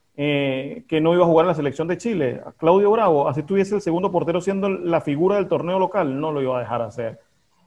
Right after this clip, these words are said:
Eh, o, o véanse, váyanse a Europa, eh, o, o vean el ejemplo, por ejemplo, de Brasil. Alisson y el, y el, y, y, y el portero del, del Manchester City.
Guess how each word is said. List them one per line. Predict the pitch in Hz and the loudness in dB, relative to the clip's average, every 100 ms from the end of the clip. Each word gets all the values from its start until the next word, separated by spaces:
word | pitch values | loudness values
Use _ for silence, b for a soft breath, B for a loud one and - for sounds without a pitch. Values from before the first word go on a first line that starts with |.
| - | -8
Eh, | 135 131 - | -4 -4 0
o, | 156 143 135 b b - | 2 2 0 b b -4
o | 156 | 2
véanse, | 156 180 180 190 | 4 4 0 0
váyanse | 156 170 196 165 | 2 2 0 -2
a | |
Europa, | 147 190 202 - 123 131 - | 0 2 0 0 -2 -4 -8
eh, | 135 131 131 147 - _ _ | -8 -8 -10 -14 -20 _ _
o, | - 143 165 | -8 -2 0
o | 185 - - | 0 -4 -4
vean | 208 269 294 233 | 0 2 2 4
el | |
ejemplo, | 185 220 233 | 2 2 2
por | 214 180 | 2 2
ejemplo, | 185 202 | 2 2
de | 185 | 4
Brasil. | 147 - 147 120 107 _ _ _ _ _ | 2 2 -2 -4 -8 _ _ _ _ _
Alisson | - 196 214 214 254 262 254 254 _ _ _ _ | -2 0 2 2 0 0 -4 -16 _ _ _ _
y | - 180 | 2 4
el, | 175 | 6
y | 180 | 4
el, | 175 175 | 2 2
y, | 185 | -2
y, | 170 165 190 180 165 156 156 - 185 | 0 0 2 2 2 0 -2 -6 -2
y | 180 | -2
el | 180 | 0
portero | 175 185 208 | 2 4 4
del, | 180 | 4
del | 156 156 143 151 | 2 2 0 -6
Manchester | 156 170 170 170 143 | -6 -6 -2 -2 -2
City. | 135 - 120 | -6 -8 -12